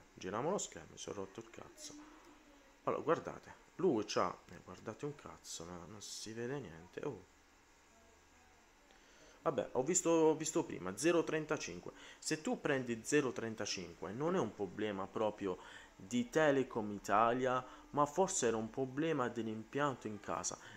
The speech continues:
Avete presente? Aspetta, vi faccio vedere.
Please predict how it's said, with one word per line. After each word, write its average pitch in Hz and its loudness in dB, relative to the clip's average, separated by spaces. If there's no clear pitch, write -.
Avete 151 2
presente? 110 2
Aspetta, - -12
vi 101 -6
faccio - -2
vedere. 87 -4